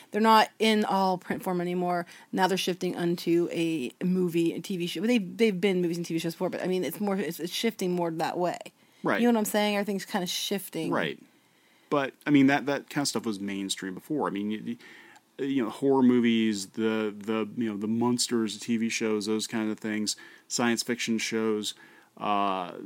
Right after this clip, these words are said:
Speaker 2: the comic books and trading cards and that. That was what kids entertained themselves with in the sixties and seventies and into the eighties. And
Speaker 1: Well, that's what our technology would support, too. You have to remember,
Speaker 2: Right.
Speaker 1: we couldn't make the movies like we make today then.
Speaker 2: No.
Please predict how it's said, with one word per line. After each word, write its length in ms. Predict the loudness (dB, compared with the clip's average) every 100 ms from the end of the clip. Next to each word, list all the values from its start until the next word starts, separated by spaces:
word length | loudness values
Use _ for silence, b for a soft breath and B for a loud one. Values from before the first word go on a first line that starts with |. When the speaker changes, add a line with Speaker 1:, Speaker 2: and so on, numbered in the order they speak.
| -16 -20 -20 -14
Speaker 2:
the 380 | -14 -14 -16
comic 480 | -8 -2 0 0 -2
books 360 | 0 0 0 -4
and 480 | -4 -2 0 0 -2
trading 380 | -4 0 2
cards 380 | 0 0 0 0
and 120 | -2 -2
that. 180 | -2
That 180 | -2 -2
was 160 | -2 -2
what 300 | -6 -8 -8
kids 460 | -2 -2 -2 -8 -6
entertained 440 | -4 -4 -2 -2
themselves 420 | -2 -2 -4 -6 -6
with 320 | -10 -10 -10
in 140 | -10
the 80 | -6
sixties 480 | -4 -4 -4 -6 -4
and 80 | -4
seventies 600 | -2 0 0 0 -2 -4
and 160 | -6
into 220 | -6 -6
the 160 | -2 2
eighties. 420 | 4 4 4 0 B B B B B _ _ 0
And 560 | 4 4 4 2 0 -4 B
Speaker 1:
Well, 60 | 4
that's 260 | 6 6
what 100 | 2
our 120 | 2 2
technology 560 | -2 -4 -2 -2 -2
would 100 | -6
support, 380 | -10 -6 -6 -6
too. 140 | -4 -4
You 140 | -2
have 100 | -4
to 80 | -4
remember, 220 | 0 2
Speaker 2:
Right. 120 | 2
Speaker 1:
we 80 | 0
couldn't 320 | 0 0 2 2 6
make 280 | 8 6 4
the 120 | 2
movies 320 | 4 2 2
like 120 | -2
we 80 | -2
make 200 | -4 -6
today 260 | -8 -8 -6
then. 160 | -6 0
Speaker 2:
No. 260 | 2 2